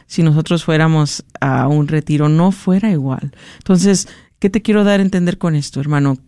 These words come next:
Que no sea otro retiro más. Que no sea otro retiro más donde vas y te gozas y te disfrutas y estás con tus amistades o con tus, eh, seres queridos y que vas a la tiendita y, y compras y llevas y llevas los recuerditos.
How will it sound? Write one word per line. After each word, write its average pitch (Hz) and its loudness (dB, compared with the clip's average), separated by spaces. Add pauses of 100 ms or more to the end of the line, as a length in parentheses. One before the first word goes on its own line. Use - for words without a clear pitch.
(300)
Que 180 2
no 190 4
sea 196 0
otro 170 -2
retiro 139 -4
más. 131 -8 (380)
Que 170 2
no 190 4
sea 220 0
otro 196 0
retiro 170 0
más 175 2
donde 160 0
vas 185 0 (320)
y 165 0
te 156 0
gozas 170 0
y 139 -2
te 139 0
disfrutas 180 -2
y - -4
estás 151 -4
con 143 -2
tus - -10
amistades 165 0
o 147 -4
con 135 -4
tus, - -8
eh, 127 -2 (220)
seres 151 0
queridos 151 0
y 131 -2
que - -6
vas 139 -2
a - 0
la 135 0
tiendita 147 -2
y, 123 0 (240)
y 131 0
compras 165 0
y 127 0 (100)
llevas 160 0
y 131 0
llevas 143 0
los 131 -2
recuerditos. 147 -2